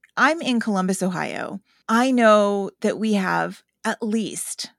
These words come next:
twenty rabbis in Columbus who live here, work here, whatever. So how hard can it be? When I tell you,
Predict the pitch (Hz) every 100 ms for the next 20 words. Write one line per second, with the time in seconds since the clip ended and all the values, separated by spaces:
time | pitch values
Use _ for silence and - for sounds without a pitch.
0 | _ _ _ - - 277 269 226 190 165
1 | 143 175 165 160 139 120 151 190 - _
2 | _ _ - 226 202 180 - - 233 285
3 | 254 254 233 208 226 214 233 202 190 190
4 | 208 _ _ 196 190 165 147 175 226 _
5 | _ _ _ _ _ - 247 220 226 226
6 | 202 196 180 - - - _ _ _ _
7 | _ _ _ _ _ _ _ _ _ -
8 | _ - 226 - 226 262 262 233 220 196
9 | - - - 214